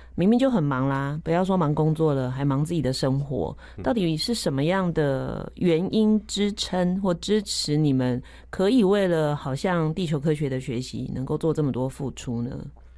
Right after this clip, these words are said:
Speaker 2: 我觉得可能有很多的老师愿意投入在工作时间外去执行一些计划，我觉得可能初衷或许跟我都有点像，就是我们都不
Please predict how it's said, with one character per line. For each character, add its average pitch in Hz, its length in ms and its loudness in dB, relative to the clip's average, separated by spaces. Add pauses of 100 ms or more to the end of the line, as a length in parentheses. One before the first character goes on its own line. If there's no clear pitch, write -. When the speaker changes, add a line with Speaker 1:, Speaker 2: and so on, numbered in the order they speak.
(340)
Speaker 2:
我 - 120 -10
觉 151 100 0
得 196 60 2
可 143 120 -2
能 101 80 -2
有 98 120 2
很 92 100 -8
多 104 180 0
的 104 60 -2
老 82 220 -6
师 95 520 -8 (120)
愿 110 120 -4
意 107 160 -6
投 98 160 -8
入 95 160 -2
在 90 460 -4
工 92 160 -4
作 98 100 -2
时 90 160 -6
间 87 360 -6
外 87 200 -2 (240)
去 90 200 -12
执 85 160 -10
行 85 180 -6
一 87 60 -6
些 87 240 -6
计 87 240 -10
划， 87 280 -10 (120)
我 - 40 -12
觉 90 60 -4
得 110 60 0
可 110 100 -6
能 82 180 -6
初 104 240 -6
衷 98 380 -4 (640)
或 - 80 -4
许 98 100 -6
跟 101 160 -2
我 82 460 -4
都 98 100 -2
有 92 120 -2
点 85 160 -8
像， 90 320 -6
就 113 100 -8
是 117 260 -2 (600)
我 110 80 -4
们 107 100 -2
都 147 80 -2
不 151 160 -6